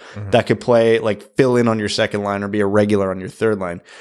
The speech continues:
Speaker 2: Right now, Ale-, what Alex Galchenyuk is, is what I think we're all hoping Evgeny Svechnikov will be. So, yeah, you could probably get him cheap. He'll fill a role. He'd be a really, really good, competent bum. He,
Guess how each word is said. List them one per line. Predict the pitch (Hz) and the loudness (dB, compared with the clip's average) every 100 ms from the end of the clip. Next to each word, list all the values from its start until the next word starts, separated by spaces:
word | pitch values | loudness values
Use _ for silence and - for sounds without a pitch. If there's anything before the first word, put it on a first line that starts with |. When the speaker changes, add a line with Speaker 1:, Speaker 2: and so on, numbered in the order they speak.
| - - | -6 2
Speaker 2:
Right | 170 180 | 2 4
now, | 156 147 117 | 2 4 2
Ale-, | 123 135 135 131 | 2 2 2 2
what | 127 | 2
Alex | 135 131 127 - | 4 2 2 2
Galchenyuk | 127 110 - 127 120 104 - 143 | 2 2 0 0 2 0 -2 2
is, | 131 120 107 | 4 4 0
is | 101 | -4
what | 113 | -6
I | 101 | -6
think | 123 - | -8 -4
we're | 117 104 | -4 0
all | 117 110 104 | 2 2 2
hoping | - - 143 139 - 117 104 107 | -4 0 4 4 4 2 2 -4
Evgeny | 104 107 101 | -4 -4 -4
Svechnikov | 92 - 107 - 95 - 95 95 | -8 -2 -2 -2 -6 -4 -6 -4
will | 92 90 | -4 -2
be. | 110 104 80 - _ _ _ _ _ _ _ _ _ - | 0 0 0 -10 _ _ _ _ _ _ _ _ _ -6
So, | - 127 110 104 98 - - - - _ _ _ | 0 4 4 4 0 -4 -16 -20 -20 _ _ _
yeah, | 202 | 0
you | 131 139 | 2 2
could | 165 | 2
probably | 135 131 139 | 2 2 2
get | 139 | 2
him | 131 | 0
cheap. | - 101 151 | -2 -2 -2
He'll | 120 120 | 0 -2
fill | - 139 | 2 4
a | 131 | 4
role. | 92 87 117 | 2 2 4
He'd | 127 123 | 2 2
be | 101 135 | 2 2
a | |
really, | 104 117 135 | 4 4 4
really | 113 117 123 | 4 4 4
good, | 110 98 113 117 | 2 0 0 0
competent | - 95 107 120 113 - | -2 0 0 -2 -4 -6
bum. | 78 92 117 | -4 -2 -2
He, | 107 110 127 | -2 0 0